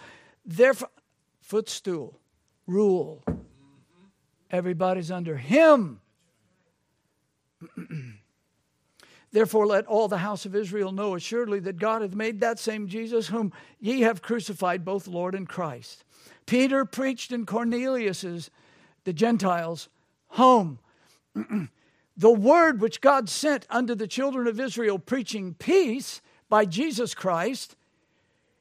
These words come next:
he is Lord of all. Now, why is he saying that? Because the gospel is going just like Jesus commanded.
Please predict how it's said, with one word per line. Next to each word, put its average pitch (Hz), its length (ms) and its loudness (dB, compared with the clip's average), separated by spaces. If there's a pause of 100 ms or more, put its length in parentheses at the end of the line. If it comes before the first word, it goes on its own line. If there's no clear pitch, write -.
he 277 360 2
is 269 360 -2
Lord 285 480 8 (100)
of 294 380 6 (120)
all. 262 680 4 (580)
Now, 180 80 -8
why 220 120 -2
is 247 80 -8
he 247 80 -6
saying 254 320 -8
that? 214 240 -6
Because 170 220 -14
the 190 80 -8
gospel 208 560 -2
is 160 140 -8
going 185 440 -8
just 190 460 -2
like 165 340 -4
Jesus 180 420 -6
commanded. 240 600 -2